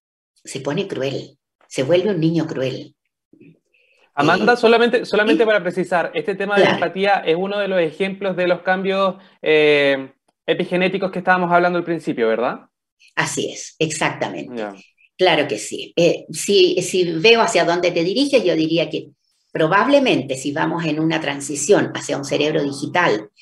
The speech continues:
Speaker 1: en el año dos mil cincuenta, podríamos hipotetizar, podríamos suponer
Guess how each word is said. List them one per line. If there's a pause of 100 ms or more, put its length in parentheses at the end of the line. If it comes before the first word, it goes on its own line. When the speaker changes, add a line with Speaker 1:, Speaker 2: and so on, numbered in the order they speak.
(200)
Speaker 1:
en
el
año
dos
mil
cincuenta, (420)
podríamos (140)
hipotetizar,
podríamos
suponer